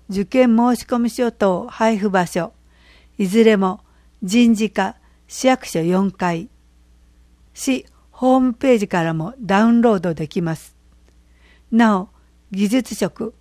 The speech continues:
保健師職、保育職のキャリア採用は通年で募集しています。採用予定日、令和五年四月一日。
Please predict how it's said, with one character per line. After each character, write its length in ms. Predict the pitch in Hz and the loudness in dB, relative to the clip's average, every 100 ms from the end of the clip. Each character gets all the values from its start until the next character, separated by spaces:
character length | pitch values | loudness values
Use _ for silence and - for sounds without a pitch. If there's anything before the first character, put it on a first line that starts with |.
| _ _ _ | _ _ _
保 140 | 202 | -8
健 280 | - 254 240 | 0 2 2
師 160 | 240 | -2
職、 400 | 208 175 - 220 - _ _ _ | -4 -4 -6 -14 -16 _ _ _
保 180 | 233 | 0
育 200 | 247 247 | 0 0
職 280 | 226 202 202 | -6 -6 -4
の 180 | 175 196 _ _ - | -8 -8 _ _ -8
キ 100 | 202 | -4
ャ 60 | |
リ 120 | 202 247 | 0 2
ア 60 | 247 | 0
採 340 | - 233 208 | 2 2 2
用 260 | 180 160 160 | 0 -2 -4
は 220 | 180 - _ _ _ | -10 -16 _ _ _
通 280 | - 247 247 | -2 2 4
年 260 | 240 233 208 | 4 2 2
で 160 | 208 | -2
募 160 | 190 180 | -2 -4
集 260 | - 214 | -2 -4
し 80 | 202 | -4
て 160 | - 190 | -4 -2
い 80 | 180 | -2
ま 180 | 170 165 | -4 -6
す。 200 | - _ _ _ _ _ _ _ _ _ _ - | -12 _ _ _ _ _ _ _ _ _ _ -12
採 320 | - 262 262 | 0 2 4
用 180 | 254 247 | 4 4
予 180 | 226 220 | 2 0
定 280 | 240 202 170 | 0 0 -2
日、 200 | 170 - _ _ _ - | -6 -14 _ _ _ -4
令 240 | 240 262 | 2 4
和 180 | 220 175 | 4 2
五 140 | 165 170 | -2 -4
年 200 | 175 226 | -4 -6
四 200 | - 208 | -6 -2
月 240 | 220 220 | -2 -2
一 280 | 196 - 196 | -6 -4 -4
日。 440 | 185 175 - 190 | -4 -6 -8 -14